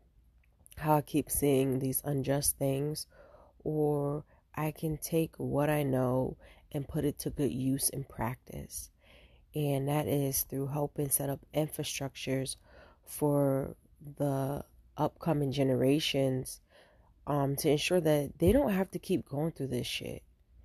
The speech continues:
and that they know about what we are trying to do so that they can continue to carry on that legacy.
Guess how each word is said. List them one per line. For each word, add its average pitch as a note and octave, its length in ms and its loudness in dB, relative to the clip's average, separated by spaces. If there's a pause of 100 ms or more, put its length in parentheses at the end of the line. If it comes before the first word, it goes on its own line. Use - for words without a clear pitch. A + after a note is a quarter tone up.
(1080)
and C3+ 800 0
that C#3+ 380 2
they D#3+ 180 6
know D3+ 640 4 (640)
about C3 600 4 (1040)
what D#3+ 500 4
we F#3 600 4 (160)
are C#3+ 180 -2
trying E3 500 0
to F3+ 140 -2
do F3 340 4
so C#3 220 0
that C3+ 180 2
they D#3 80 0
can C#3 200 -6
continue C#3 460 0
to - 100 -14
carry C#3+ 200 0
on C3 160 2
that B2 200 0
legacy. B2+ 720 -2